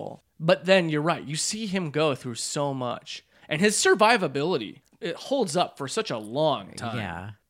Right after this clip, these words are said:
Speaker 1: Such a long time.
Speaker 2: It's shocking when he dies 'cause you're like, wow, I
Speaker 1: You really thought he
Speaker 2: you
Speaker 1: was
Speaker 2: went
Speaker 1: gonna
Speaker 2: through
Speaker 1: make it.
Speaker 2: so much.
Speaker 1: Yeah. Yeah, after four of those things he goes through, you're like, "Oh, he's gonna make it then."
Speaker 2: Yeah.
Speaker 1: And then,
Speaker 2: And then he
Speaker 1: nope.
Speaker 2: does not.
Speaker 1: Nope.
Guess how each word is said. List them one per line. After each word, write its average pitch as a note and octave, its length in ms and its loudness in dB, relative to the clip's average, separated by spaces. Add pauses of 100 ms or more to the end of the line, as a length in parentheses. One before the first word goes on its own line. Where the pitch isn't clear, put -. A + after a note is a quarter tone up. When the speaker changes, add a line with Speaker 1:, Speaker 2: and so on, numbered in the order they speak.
(200)
Speaker 1:
Such A3 280 0
a D3 60 4
long C3 420 2
time. D#3+ 160 0
Speaker 2:
It's A#2 80 0
shocking G3+ 460 4
when E3 100 4
he D#3 100 2
dies D#3 320 2
'cause A#2+ 180 -10
you're C3 120 -2
like, B2+ 180 -4
wow, B2 420 0
I C3+ 120 -2
Speaker 1:
You E3+ 180 0
really F3 320 6
thought D#3+ 200 4
he D#3+ 40 6
Speaker 2:
you - 40 8
Speaker 1:
was E3 100 2
Speaker 2:
went F3+ 100 8
Speaker 1:
gonna C#3 80 0
Speaker 2:
through E3 120 4
Speaker 1:
make C#3 120 0
it. A#2+ 60 0
Speaker 2:
so F3+ 240 6
much. F3 280 2
Speaker 1:
Yeah. B2 220 -4 (500)
Yeah, D3+ 140 2
after G3+ 320 2
four E3+ 400 0
of D3+ 100 0
those C#3 200 -2
things C#3+ 240 -6
he A#2+ 80 -8
goes C3 240 -4
through, - 180 -8
you're A2 180 -8
like, A2 320 -10
"Oh, A#2 120 -12
he's C3+ 240 -10
gonna F2+ 180 -12
make F2+ 240 -20
it - 140 -20
then." F#2 260 -16 (140)
Speaker 2:
Yeah. G#2 220 -10 (120)
Speaker 1:
And G#2+ 180 -14
then, G2+ 200 -16
Speaker 2:
And G#2+ 120 -8
then G2+ 80 -6
he G2 60 -8
Speaker 1:
nope. A#2 100 -6
Speaker 2:
does F#2+ 160 -8
not. F#2+ 260 -10 (100)
Speaker 1:
Nope. A2 280 -14